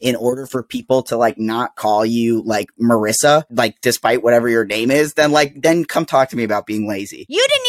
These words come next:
Speaker 2: even use your real name to leave this review.
Speaker 1: Yeah, how about we charge you three hundred dollars for that?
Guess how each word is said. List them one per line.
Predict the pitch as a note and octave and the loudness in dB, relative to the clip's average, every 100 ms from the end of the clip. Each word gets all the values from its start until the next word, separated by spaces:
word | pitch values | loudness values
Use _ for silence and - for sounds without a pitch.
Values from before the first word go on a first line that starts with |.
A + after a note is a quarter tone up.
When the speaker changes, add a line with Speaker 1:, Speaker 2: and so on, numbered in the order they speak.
| A#4 | 0
Speaker 2:
even | A4 F#4+ | -2 0
use | G4+ G4+ | -2 -2
your | G4+ F4 | -4 -2
real | F4 F#4+ | 2 2
name | F#4+ F#4+ G4+ | 2 -2 -4
to | F4 | -10
leave | E4 F4+ | -10 -8
this | F#4+ F#4 | -8 -4
review. | D#4+ B3 D4+ E4 F#3 - | -4 -4 -4 -4 -4 -8
Speaker 1:
Yeah, | - F#3+ B2 | 0 2 2
how | E3 | 0
about | E3+ F3+ | 0 2
we | F3 | 0
charge | - F3+ E3+ | 2 2 2
you | E3+ | -4
three | G3+ D3+ C3 | -8 -8 -8
hundred | B2 A#2+ | -6 -4
dollars | A2+ A2 A2 A2 | 0 0 -2 -6
for | A2 | -8
that? | G#2 G2+ | -8 -8